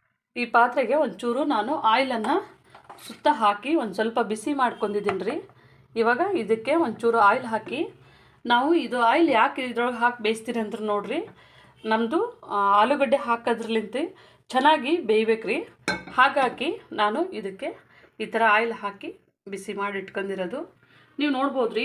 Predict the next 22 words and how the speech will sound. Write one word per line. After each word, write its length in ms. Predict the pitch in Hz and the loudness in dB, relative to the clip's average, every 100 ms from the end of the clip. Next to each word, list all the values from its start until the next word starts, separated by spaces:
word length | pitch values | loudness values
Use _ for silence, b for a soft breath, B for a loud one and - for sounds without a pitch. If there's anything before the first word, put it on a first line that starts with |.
| 262 | -4
ಇದಕ್ಕೂ 260 | 220 247 269 | -8 -8 -6
ಒಂದೆರಡು 440 | 311 214 202 208 - _ _ | -4 0 0 -2 -8 _ _
ಟೀ 100 | 208 | -6
ಸ್ಪೂನು 640 | 202 - - 214 208 330 - | -6 -10 -8 -6 -4 -4 -4
ಆಯಿಲ್ 220 | 202 220 | -2 -2
ಹಾಕ್ತೀನಿ. 500 | 214 202 - 202 196 311 B B B B | -4 -8 -6 -6 -4 -6 B B B B
ಅದು 200 | 214 320 | -6 -2
ತೆಳಗಡೆ 380 | 330 226 269 277 | 0 0 2 0
ಇರ್ತದೆ 320 | 254 - 226 | 0 -2 -2
ನೋಡ್ರಿ, 320 | 220 208 226 311 | -2 -4 -4 -8
ಇದು 200 | 214 247 370 - b b b - | -6 -6 -6 -10 b b b -4
ಮೇಲ್ಗಡೆಗೆ 640 | 220 254 285 247 214 226 | 0 2 2 0 -2 -4
ಈ 200 | - 208 | -6 -6
ಥರನೇ 360 | 214 208 202 214 | -8 -6 -6 -6
ಹಾಕಿಬಿಟ್ಟು 640 | - 254 262 208 202 254 349 - B B B - | 0 0 0 -6 -4 -4 -4 -6 B B B -2
ನಾವು 160 | 214 | 0
ಬೇಯಿಸಿದ್ರೆ, 440 | 214 226 226 226 233 | 2 0 0 0 0
ಇದು 180 | 240 | 0
ಮಧ್ಯಕ್ಕೆ 400 | 233 202 269 277 | -2 -4 -4 -2
ಎಣ್ಣೆ 360 | 233 208 214 262 | -2 0 -2 -4
ಇತ್ತಂದರೆ 400 | 254 233 220 254 | -4 -4 -2 -2
ನಮಗೆ 320 | 277 220 220 | -2 -4 -4